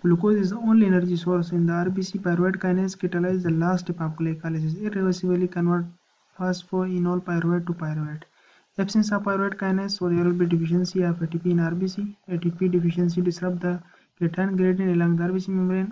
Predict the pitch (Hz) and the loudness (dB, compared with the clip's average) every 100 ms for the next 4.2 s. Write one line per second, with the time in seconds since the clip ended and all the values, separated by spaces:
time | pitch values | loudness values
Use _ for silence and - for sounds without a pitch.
0 | 202 180 185 190 185 180 175 180 170 165 | -4 -4 -2 -2 -2 -4 -6 -4 -4 -2
1 | 170 170 156 160 160 160 156 156 180 175 | -2 -2 -2 -4 -2 -4 -4 -6 -8 -16
2 | - 160 156 151 _ 151 _ _ _ _ | -16 -14 -14 -18 _ _ _ _ _ _
3 | _ _ _ _ _ _ _ - 185 180 | _ _ _ _ _ _ _ -12 -10 -6
4 | 190 | -4